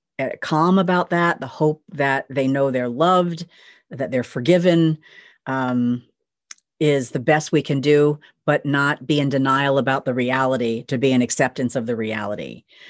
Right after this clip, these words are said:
So from acceptance, there's, for me, there's still hope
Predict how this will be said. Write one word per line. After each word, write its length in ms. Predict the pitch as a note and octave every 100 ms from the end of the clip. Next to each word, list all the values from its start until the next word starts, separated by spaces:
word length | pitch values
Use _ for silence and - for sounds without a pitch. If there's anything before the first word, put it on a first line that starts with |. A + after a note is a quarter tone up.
| - -
So 480 | - D3+ C#3 C3+ - _
from 420 | - - F#3+ A3
acceptance, 640 | G#3 - F3 F3 A3 A3
there's, 320 | - D#3+ D#3 - _ _
for 120 | -
me, 180 | E3 F#3
there's 200 | F#3+ D3+
still 240 | - F3+ D#3+
hope 360 | D#3+ A#2 -